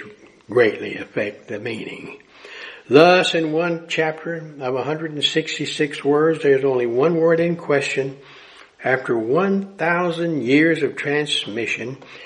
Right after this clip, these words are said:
and this word does not significantly change the meaning of the passage. Isaiah fifty-three eleven, "He shall see of the travail of his soul, and shall be satisfied by his knowledge.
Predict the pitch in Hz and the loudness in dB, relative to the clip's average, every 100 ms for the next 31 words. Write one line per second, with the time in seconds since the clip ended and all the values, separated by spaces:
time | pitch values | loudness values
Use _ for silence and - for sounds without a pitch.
0 | - - 123 107 113 170 170 - 120 143 | -20 -14 -10 -6 0 0 0 0 2 2
1 | 131 120 127 135 131 - 104 - 143 156 | 2 -2 -2 -4 -6 -8 -8 0 -2 0
2 | 151 147 143 139 - 135 123 117 - 113 | -6 -2 -2 -2 -2 -2 -2 -4 -6 -6
3 | 117 135 131 104 117 113 113 110 - 110 | 2 4 4 0 -4 -4 -6 -6 -6 -6
4 | 107 - 95 92 - _ _ _ - _ | -6 -10 -12 -14 -18 _ _ _ -20 _
5 | - - - - - - - - 131 170 | -20 -20 -20 -20 -20 -20 -20 2 8 8
6 | 196 196 196 190 185 185 185 170 - 175 | 8 6 4 4 4 -2 -2 -4 0 2
7 | 170 147 127 - - - - - - - | 2 0 -4 -12 -20 -20 -20 -20 -20 -20
8 | _ - - - 143 165 156 160 151 156 | _ -20 -20 0 8 8 8 4 2 0
9 | - - 147 156 170 160 156 - 143 117 | -2 4 6 6 4 2 0 0 0 2
10 | 151 160 151 151 - - 160 165 165 170 | 4 4 2 -2 -4 0 6 8 8 4
11 | - - - - - _ _ - - - | -4 -16 -20 -20 -20 _ _ -10 -4 4
12 | 143 156 156 147 - 151 165 165 - - | 4 6 4 4 4 6 8 6 0 -4
13 | 170 170 170 165 156 151 151 131 131 139 | 0 2 0 0 0 2 0 -2 -2 2
14 | 160 160 156 - | 2 2 -2 -12